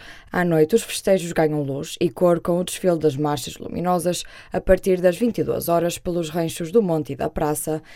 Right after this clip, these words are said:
Seguem-se as atuações dos dois grupos a partir das vinte e três e trinta no Monte do Mosteiro e na Praça de São João. À uma e meia da manhã, o céu ilumina-se com um espetáculo de fogo de artifício sobre o estuário do Rio Ave,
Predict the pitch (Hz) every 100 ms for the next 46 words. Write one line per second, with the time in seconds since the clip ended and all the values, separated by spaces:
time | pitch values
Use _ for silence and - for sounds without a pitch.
0 | - - - 160 160 151 160 160 156 160
1 | 156 160 147 147 - - - 180 175 185
2 | - - - - 185 190 190 196 180 180
3 | 180 240 202 - - 156 156 185 175 180
4 | 175 - - 185 190 185 180 170 185 240
5 | 220 - 165 151 143 135 147 139 - -
6 | - 139 160 190 165 165 - - - 180
7 | 180 180 175 170 165 165 165 156 156 190
8 | 214 190 190 185 185 175 175 - 175 -
9 | 240 - 165 156 147 - - - - -
10 | - 185 180 175 - 180 165 - - 214
11 | 156 151 131 123 139 165 170